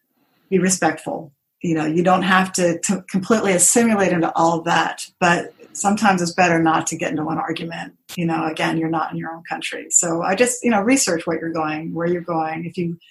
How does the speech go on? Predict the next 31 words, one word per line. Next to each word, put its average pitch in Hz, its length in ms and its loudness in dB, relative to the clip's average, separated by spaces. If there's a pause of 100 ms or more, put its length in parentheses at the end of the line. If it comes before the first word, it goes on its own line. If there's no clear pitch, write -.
(160)
can 226 240 4
meet 208 180 0
people 196 220 -2
that 180 80 0
are 175 120 -2
already 170 220 0
there, 170 460 -4 (320)
do 202 160 2
so. 170 460 0 (760)
If 196 140 -2
you 196 140 2
are 190 180 4
gonna 208 160 2
invest 185 500 2
in 190 100 -2
anything 190 500 -2
money-wise, 185 840 -2 (560)
be 165 100 4
really 175 260 2
careful 370 640 0 (380)
and 170 180 -2
that, 175 180 0
get 185 140 -2
to 190 120 -2
know, 170 240 0
'cause 175 140 -2
there's 165 120 -2
a 165 80 -2
lot 156 280 2
of 165 60 -2
scams 160 680 -2